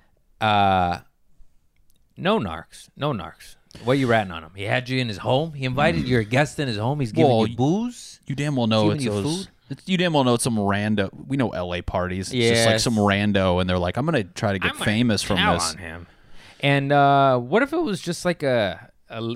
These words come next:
Speaker 1: completely legal hunting rifle, and you just got the fucking guy raided for that. It's just like
Speaker 2: Yeah, you're like, "How do you not know it was just a legal gun that he owned, that he just happened to have
Speaker 1: He
Speaker 2: out at a
Speaker 1: probably
Speaker 2: house
Speaker 1: sh-,
Speaker 2: party?"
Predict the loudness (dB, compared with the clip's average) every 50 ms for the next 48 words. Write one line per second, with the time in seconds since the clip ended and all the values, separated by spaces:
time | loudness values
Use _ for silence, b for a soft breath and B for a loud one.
0 | -8 -8 -8 -8 -8 -6 -6 -6 -6 -6 -6 -4 -2 0 0 0 0 0 -2 0
1 | 0 -2 -4 -4 -6 -10 -10 -10 -8 -10 -10 -12 -12 -14 -14 -12 -12 -12 -14 -16
2 | -14 -10 -10 -10 -8 -10 -12 -16 -14 -12 -12 -12 -12 -12 -16 -16 -18 -20 -20 -20
3 | _ _ _ _ _ _ _ _ _ _ _ _ _ _ _ _ _ -4 -2 -2
4 | -2 -2 -2 -2 -4 -4 -6 -6 -8 -10 -10 -10 -10 -8 -8 -10 -12 -14 -14 -14
5 | -14 -14 -14 -14 -14 -16 -18 -20 -20 _ b b b b b b b b -2 0
6 | 2 2 2 0 0 0 -2 -4 -4 -2 -2 -2 -2 -2 -2 -2 -2 -2 -2 -2
7 | -2 -4 -4 -4 -4 -4 -8 -8 -6 -4 -4 -4 -4 -6 -4 -4 -4 -4 -2 -2
8 | -2 -2 -2 -2 -2 -2 -2 -2 -2 -2 -2 -2 -4 -4 -4 -4 -4 -4 -4 -6
9 | -8 -10 -14 -20 -20 _ _ -10 -8 -8 -6 -8 -8 -8 -6 -6 -6 -4 -4 -6
10 | -6 -4 -4 -4 -4 -2 -2 -2 -2 -2 0 2 2 2 2 2 2 2 0 0
11 | 0 0 0 0 0 0 -2 -6 -8